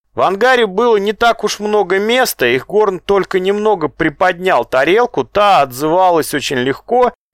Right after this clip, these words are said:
повисел немного над полом и снова опустил. Он убедился, что при необходимости сможет ею управлять. Хорошо бы, конечно, провести пробный вылет, но тогда не получится сюрприза, а эффект неожиданности занимал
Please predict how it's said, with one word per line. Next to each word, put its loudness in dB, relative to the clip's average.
повисел 0
немного 0
над 0
полом 0
и -2
снова 0
опустил. -4
Он 0
убедился, -2
что -2
при -2
необходимости -2
сможет -2
ею 0
управлять. 0
Хорошо 0
бы, -4
конечно, 0
провести -2
пробный -2
вылет, -2
но 0
тогда 0
не -2
получится -2
сюрприза, -2
а 2
эффект -4
неожиданности -2
занимал -2